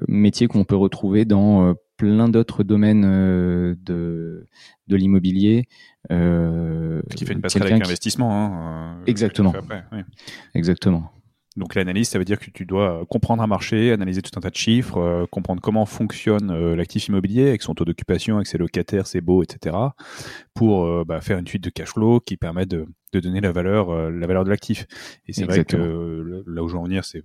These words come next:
Speaker 2: ton métier de, d'asset management et d'investissement. Généralement, dans les groupes un peu structurés, t'as un pôle investissement, un pôle asset management.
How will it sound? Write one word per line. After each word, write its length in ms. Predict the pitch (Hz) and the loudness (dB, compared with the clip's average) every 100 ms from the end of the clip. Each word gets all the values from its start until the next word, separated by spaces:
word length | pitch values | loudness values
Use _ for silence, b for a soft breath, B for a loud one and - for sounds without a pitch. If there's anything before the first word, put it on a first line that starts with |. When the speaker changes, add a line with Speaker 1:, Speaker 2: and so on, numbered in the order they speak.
| 90 87 | -14 -12
Speaker 2:
ton 100 | 90 | -8
métier 280 | 87 - 92 | -6 -4 -4
de, 180 | 82 | -4
d'asset 280 | 82 92 - - | -4 -4 -4 -4
management 400 | 90 87 98 90 | -4 -2 -4 -4
et 40 | |
d'investissement. 680 | 87 85 82 - - 120 127 _ _ _ _ _ _ - - | -6 -8 -8 -10 0 0 0 _ _ _ _ _ _ -18 -14
Généralement, 380 | - 87 95 98 | -10 -6 -2 0
dans 60 | |
les 80 | 90 | -2
groupes 180 | 90 107 | -2 -2
un 80 | 95 | 0
peu 120 | 107 | -2
structurés, 500 | - 101 - 101 104 | -2 -8 0 2 2
t'as 180 | 90 85 | 0 -4
un 80 | |
pôle 180 | 82 98 | -2 -2
investissement, 460 | 90 - - 101 92 | -2 -6 -4 -2 -2
un 60 | |
pôle 160 | - 87 | -4 -6
asset 160 | - - | -8 -10
management. 520 | 90 87 104 120 123 | -8 -4 2 2 0